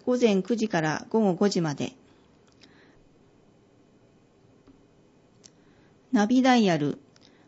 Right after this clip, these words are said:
零五零零三零の四五六もご利用いただけます。なお、これは通話料がかかります。補助金についてのお問い合わせ。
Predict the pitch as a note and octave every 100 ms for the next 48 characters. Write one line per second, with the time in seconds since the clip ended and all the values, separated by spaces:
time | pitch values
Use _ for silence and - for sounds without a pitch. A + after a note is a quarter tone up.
0 | _ G#3+ A#3+ B3+ C4 A3+ F#3+ F3 D3+ -
1 | _ - A#3 B3+ B3+ A#3+ G#3 F#3 F3 E3+
2 | - G3 G#3+ A3 A3 G3+ F#3 F#3 G3+ F#3+
3 | F3 E3+ D#3+ D#3 D#3 D3+ D#3+ D#3 E3+ -
4 | - _ - _ - A3 F#3+ G3 F#3 F3+
5 | F3 A3 A3+ A#3+ G#3 E3+ D#3+ D#3+ D#3 D3+
6 | D#3 D#3+ - - - _ _ - - -
7 | - - - _ _ A3 B3+ C4 C4 B3+
8 | B3 C4 B3 G3 F3 D#3+ D#3+ E3+ D#3 D#3
9 | D3+ - D3+